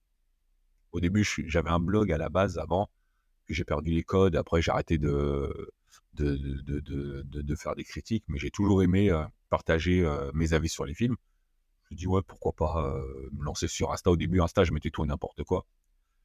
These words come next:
Après, j'ai commencé, euh, vraiment à mettre des critiques et à essayer de trouver, euh, comment les mettre en forme. Et bah, depuis, voilà, jusqu'à maintenant, euh,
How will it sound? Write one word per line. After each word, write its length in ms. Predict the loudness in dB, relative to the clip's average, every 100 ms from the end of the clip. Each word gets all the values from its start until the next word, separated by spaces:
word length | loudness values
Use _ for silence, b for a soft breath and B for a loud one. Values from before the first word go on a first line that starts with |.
| _ _
Après, 140 | -2
j'ai 180 | 0 0
commencé, 720 | 2 2 2 -2 0 2 2 2
euh, 380 | 0 0 -4
vraiment 500 | -2 0 2 2 0
à 180 | 0 -2 -2
mettre 200 | 0 0
des 120 | -4
critiques 520 | -4 -6 -2 -2 -4 _ _ -8
et 20 |
à 40 |
essayer 140 | -2 -4
de 40 |
trouver, 440 | -2 0 4 4 4
euh, 220 | 0 -2
comment 220 | -2 0
les 120 | 2 2
mettre 240 | 0 -4
en 60 | -6
forme. 320 | -2 -2 -2 -8 _ _ _ _
Et 160 | 2 4
bah, 120 | 4
depuis, 280 | 0 -4 -4
voilà, 220 | -4 -6
jusqu'à 260 | -10 -4
maintenant, 500 | -4 -2 -2 0 0
euh, 100 | -4